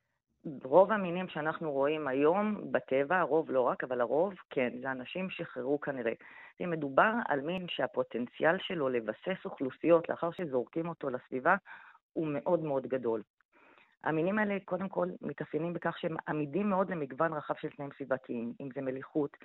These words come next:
אפילו למים מעט מזוהמים, לטווח גדול מאוד של מליחויות. עצם העובדה שהוא,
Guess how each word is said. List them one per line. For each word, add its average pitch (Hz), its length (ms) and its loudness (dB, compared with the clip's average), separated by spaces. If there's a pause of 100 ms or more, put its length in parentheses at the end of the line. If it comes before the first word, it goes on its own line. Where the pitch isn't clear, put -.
(260)
אפילו 185 200 2
למים 156 380 2
מעט 143 240 -2
מזוהמים, 139 680 -2 (520)
לטווח 147 800 2
גדול 143 340 2
מאוד 156 380 2
של 147 120 -4
מליחויות. 135 680 0 (580)
עצם 180 260 2
העובדה 165 340 2
שהוא, 160 600 0